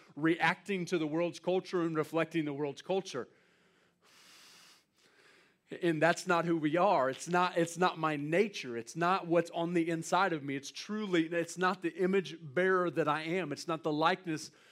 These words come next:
uh, of God that, because when I allow something like that, that's political or anything else, to cause me to be nasty and gossip and slander and be mean to people, I mean, come on, that's outside the nature of love. I've come outside of the law of love.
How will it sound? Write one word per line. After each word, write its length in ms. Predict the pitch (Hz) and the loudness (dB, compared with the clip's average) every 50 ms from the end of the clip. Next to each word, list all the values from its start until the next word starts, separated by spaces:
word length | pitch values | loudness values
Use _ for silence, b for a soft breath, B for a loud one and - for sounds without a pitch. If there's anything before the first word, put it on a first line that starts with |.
| b b b b b b b b | b b b b b b b b
uh, 140 | - 165 165 - | 0 2 2 4
of 220 | 185 165 147 139 | 4 2 2 4
God 360 | 127 180 175 185 185 165 147 | 6 6 8 8 6 4 2
that, 260 | 147 160 160 - - 156 | 0 -2 -2 -2 0 0
because 260 | 170 170 180 165 139 | 0 2 0 -2 -2
when 120 | 156 175 | 0 0
I 120 | 175 202 208 | 2 2 4
allow 260 | 180 165 170 175 180 | 2 4 2 2 2
something 480 | 175 - - 185 175 165 - 185 180 | 0 -2 -4 -4 -4 -2 -2 -2 0
like 300 | 170 170 156 160 139 120 | 0 0 -2 -2 -2 -2
that, 340 | 135 143 156 165 165 156 127 | -2 -2 0 0 -2 -4 -4
that's 140 | 147 135 - | -8 -10 -10
political 400 | - 151 151 170 165 170 - 156 | -8 -6 -4 -4 -4 -4 -6 -4
or 100 | 143 147 | -4 -2
anything 280 | 156 165 160 156 143 147 | -2 -4 -4 -4 -6 -4
else, 160 | 151 156 151 | -6 -6 -8
to 80 | - 147 | -10 -14
cause 280 | - 160 156 156 135 | -8 -6 -6 -6 -6
me 140 | 147 156 160 | -4 -4 -4
to 60 | 156 | -2
be 120 | 151 160 156 | -2 -2 -2
nasty 600 | 139 131 131 135 156 165 - - 175 165 156 160 | -2 -4 -6 -6 -6 -8 -8 -6 -6 -4 -4 -4
and 140 | 147 123 113 - | -6 -6 -10 -6
gossip 460 | 143 143 156 160 - - 160 151 151 | -6 -4 -4 -4 -4 -6 -6 -8 -8
and 120 | 123 113 110 | -10 -14 -14
slander 580 | - - 135 147 160 170 170 160 165 156 143 | -14 -12 -10 -6 -6 -4 -4 -4 -4 -4 -4
and 100 | 131 123 | -6 -6
be 140 | 113 139 135 | -6 -6 -6
mean 320 | 120 117 123 139 170 202 208 | -6 -6 -6 -6 -6 -6 -6
to 100 | 240 202 | -8 -10
people, 460 | - 233 254 - - 269 262 247 - b b b b b b b b b - | -10 -10 -10 -8 -8 -8 -8 -8 -10 b b b b b b b b b -4
I 80 | 202 | -2
mean, 180 | 190 196 202 196 | 0 0 0 0
come 260 | - - 254 220 196 | 0 -2 0 2 4
on, 340 | 190 175 165 156 143 131 127 | 4 6 6 4 2 0 0
that's 200 | 165 196 - - 214 | -2 -4 -2 -2 -2
outside 520 | 196 214 214 208 - - 220 233 254 208 | -2 -2 -2 -4 -4 -4 -2 -2 0 0
the 80 | 185 175 | 0 0
nature 360 | 175 170 175 175 - 185 180 | 2 0 0 -2 -2 -2 -2
of 140 | 180 165 165 | -2 0 0
love. 260 | 214 247 247 202 - - | 2 2 2 2 2 0
I've 220 | 196 240 247 196 | 0 0 0 -2
come 200 | - - 208 180 | -4 -4 0 2
outside 480 | 180 190 185 190 - - 202 220 247 247 | 2 0 0 -2 -4 -2 0 0 0 0
of 100 | 233 196 | 0 0
the 100 | 220 214 | 0 0
law 280 | 202 202 202 220 233 | 0 2 0 0 0
of 100 | 226 185 | 0 0
love. 340 | 180 160 147 131 123 139 165 | 0 2 2 2 2 0 -4